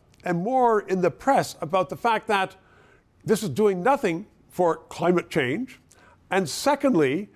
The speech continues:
it's doing no-, you can't, as you just point out, you have to use a certain amount of fuel to get to work and to heat your home,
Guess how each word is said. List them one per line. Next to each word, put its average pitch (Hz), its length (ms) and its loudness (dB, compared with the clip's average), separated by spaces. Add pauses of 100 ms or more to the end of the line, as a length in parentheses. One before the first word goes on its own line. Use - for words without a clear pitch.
(320)
it's - 200 -2
doing 214 340 4
no-, 233 100 0
you 196 160 0
can't, 240 340 0
as 190 140 2
you 208 80 -2
just 202 240 -2
point 226 220 2
out, 208 260 0 (100)
you 165 120 0
have 285 240 0
to 262 100 -6
use 226 300 2
a 165 60 0
certain 185 320 -6
amount 190 260 4
of - 80 -6
fuel 147 320 2
to 131 120 -8
get 170 200 2
to 180 80 -4
work 208 320 2
and 165 160 0
to 147 80 -2
heat 185 160 -4
your 156 100 0
home, 151 360 2